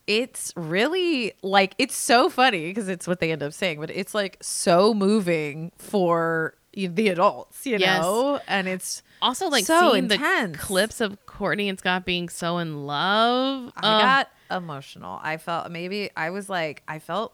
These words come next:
Speaker 1: really misty-eyed. Like,
Speaker 2: Yeah.
Speaker 1: I-, it's so, it, and just to, like, that kind of a thing and going through to an old house is just so emotional and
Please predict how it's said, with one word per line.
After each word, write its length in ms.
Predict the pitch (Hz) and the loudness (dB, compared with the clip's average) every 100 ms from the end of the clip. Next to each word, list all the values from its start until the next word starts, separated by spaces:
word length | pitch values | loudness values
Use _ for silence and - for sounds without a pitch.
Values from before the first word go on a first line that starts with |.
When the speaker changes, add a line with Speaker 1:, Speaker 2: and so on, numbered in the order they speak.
| - | -12
Speaker 1:
really 320 | 143 156 123 | -10 -10 -10
misty-eyed. 680 | 131 147 - - 80 85 190 | -14 -16 -16 -14 -12 -10 -6
Like, 220 | 175 185 | -4 -4
Speaker 2:
Yeah. 380 | 180 175 175 160 - _ _ | -4 -6 -8 -10 -14 _ _
Speaker 1:
I-, 160 | - 170 | -16 -10
it's 220 | 202 202 | -8 -8
so, 480 | - - 226 226 226 - | -4 0 2 2 -2 -4
it, 200 | 220 220 | 0 2
and 160 | 220 214 | 0 0
just 240 | 214 - | -4 -2
to, 80 | 226 | -2
like, 380 | 208 170 160 - _ _ _ _ _ - | 2 2 0 -8 _ _ _ _ _ 0
that 260 | 240 247 | 4 4
kind 240 | 247 220 196 | 4 0 0
of 80 | 180 | -2
a 60 | |
thing 320 | 175 180 175 185 | -4 -4 -4 -6
and 140 | 170 | -8
going 240 | 165 160 | -8 -8
through 240 | 160 165 156 | -8 -8 -8
to 140 | - | -10
an 40 | 165 | -8
old 200 | 151 156 | -6 -4
house 260 | 156 156 | -4 -4
is 180 | - 151 | -6 -10
just 360 | - 143 - - | -8 -8 -8 -8
so 320 | 151 147 143 | -8 -8 -8
emotional 580 | 143 147 175 269 294 302 | -8 -8 -8 -4 -2 -2
and 260 | 160 151 | -4 -10